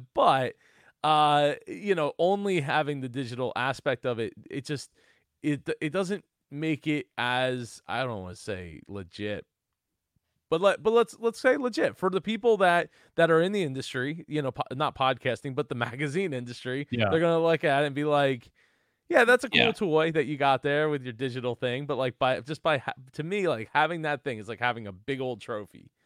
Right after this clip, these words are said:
Speaker 2: Yeah. And, you know, if you look at the demographics in terms of the people who are listening to podcasts and certainly the
Speaker 1: Mm-hmm.
Speaker 2: people who are reading our magazine,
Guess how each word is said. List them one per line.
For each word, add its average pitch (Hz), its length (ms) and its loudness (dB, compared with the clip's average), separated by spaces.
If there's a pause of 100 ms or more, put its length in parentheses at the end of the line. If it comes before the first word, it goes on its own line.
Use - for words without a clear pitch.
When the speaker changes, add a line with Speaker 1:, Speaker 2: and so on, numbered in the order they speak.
(500)
Speaker 2:
Yeah. 101 400 0
And, 131 520 8 (680)
you 143 100 4
know, 131 80 4
if 117 80 -2
you 131 80 6
look 190 220 6
at 151 80 4
the 127 80 4
demographics 113 1040 6 (380)
in 117 100 4
terms 117 240 4
of 110 40 0
the 98 60 -2
people 117 320 2
who 110 500 2
are 107 120 4
listening 120 460 6
to 98 60 2
podcasts 98 760 2
and 107 100 6
certainly 151 240 8
the 117 80 6
Speaker 1:
Mm-hmm. 101 60 -4
Speaker 2:
people 113 280 2
who 113 100 4
are 110 120 6
reading 117 340 6
our 101 120 6
magazine, 101 800 6